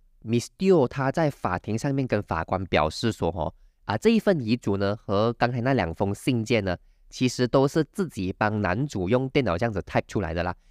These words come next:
因为他曾经报读过一个撰写遗嘱的课程，所以他说我是，呃，具备这方面的知识啦。他就告诉法庭说啊，他从这个课程当中学到的知识是包括说，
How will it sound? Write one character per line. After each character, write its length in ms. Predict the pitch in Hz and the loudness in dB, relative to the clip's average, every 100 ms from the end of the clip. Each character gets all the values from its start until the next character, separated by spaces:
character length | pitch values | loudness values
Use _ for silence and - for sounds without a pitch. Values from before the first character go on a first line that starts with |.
| _ _ | _ _
因 120 | 180 | -2
为 120 | 196 202 | 0 0
他 160 | 160 | 0
曾 340 | 151 - 110 143 | -2 -4 -4 -2
经 220 | 143 135 | -2 -2
报 220 | 147 156 | 2 2
读 160 | 135 107 | 2 0
过 160 | 117 131 | 2 2
一 100 | 127 | 0
个 200 | 131 120 | 0 0
撰 260 | - 156 123 | 2 2 2
写 240 | - 82 | -2 -2
遗 240 | 85 90 | -2 -4
嘱 120 | 107 98 | -2 -2
的 80 | 110 | 0
课 220 | - 113 | 2 2
程， 200 | - 85 - - - | 0 -8 -10 -20 -14
所 160 | - 156 | 0 2
以 40 | |
他 140 | 143 135 | 2 0
说 240 | 135 123 | 2 2
我 160 | 110 92 | 2 0
是， 240 | 143 143 - - | 0 -2 -4 -8
呃， 180 | - 95 | 0 0
具 220 | 95 170 160 | 0 0 2
备 140 | 151 | 2
这 120 | 147 | 2
方 180 | - 107 | 0 0
面 140 | 120 | -2
的 100 | 117 | -2
知 260 | 101 - 98 | -4 -4 -6
识 160 | - 85 | -4 -4
啦。 160 | 95 - _ _ _ | -6 -8 _ _ _
他 80 | 185 | 0
就 80 | 214 | 2
告 180 | 220 | 2
诉 160 | 202 185 | 2 2
法 180 | 113 90 | 2 0
庭 160 | 104 | 0
说 160 | 110 101 | 0 0
啊， 100 | 82 - _ - | 0 -4 _ -2
他 120 | 156 | 0
从 220 | - 131 | 2 0
这 80 | 175 | 0
个 80 | 190 | 0
课 220 | - 190 | 2 2
程 180 | 127 113 | 2 0
当 160 | 117 | 0
中 120 | 120 117 | 2 0
学 280 | - - 110 | -2 -2 0
到 120 | 135 | 2
的 100 | 131 | 2
知 260 | - 120 | 2 -2
识 220 | 107 - 101 | -2 -2 0
是 120 | 139 | 0
包 220 | - 101 | 4 2
括 220 | - 127 | 4 0
说， 240 | 110 101 | 2 2